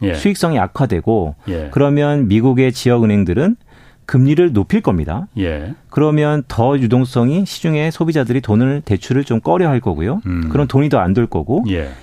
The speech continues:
Speaker 2: 그런데 이전과 지금 가장 달리-, 달라진 거는
Speaker 1: 예.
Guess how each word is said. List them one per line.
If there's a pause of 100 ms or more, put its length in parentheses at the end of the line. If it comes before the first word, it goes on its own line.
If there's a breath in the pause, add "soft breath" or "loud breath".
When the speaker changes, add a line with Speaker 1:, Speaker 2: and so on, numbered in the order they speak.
(100)
Speaker 2:
그런데
이전과
지금
가장
달리-, (180)
달라진
거는
Speaker 1:
예.